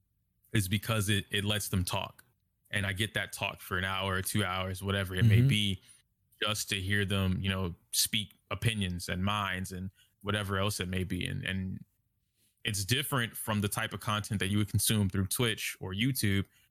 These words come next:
Speaker 1: because one is completely unfiltered, no edits, and it's not constructed well at all.
Speaker 2: Mm-hmm.
Speaker 1: The other is filtered with edits, and it's constructed how they want you to receive the video.
Speaker 2: Exactly.
Speaker 1: But a podcast is just, you know,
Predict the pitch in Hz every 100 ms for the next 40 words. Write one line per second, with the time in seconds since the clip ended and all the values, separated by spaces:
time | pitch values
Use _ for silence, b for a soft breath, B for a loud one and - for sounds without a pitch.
0 | _ - - 107 98 - - - 107 104
1 | 120 127 104 104 101 110 101 - 120 107
2 | 107 107 - 104 - 98 101 101 98 101
3 | 98 - - 101 98 - 104 - 117 -
4 | 101 101 101 101 98 95 104 117 120 143
5 | - _ 101 104 117 127 113 104 113 95
6 | 139 131 - 107 98 104 123 - 110 104
7 | 107 - 107 104 - 98 - 123 113 107
8 | 98 - - 110 98 95 107 110 107 107
9 | - 104 101 98 _ _ - 117 98 -
10 | - 110 95 92 90 113 104 101 110 107
11 | 104 - 101 98 113 123 139 - 101 98
12 | 98 - 104 98 - 101 - 104 107 98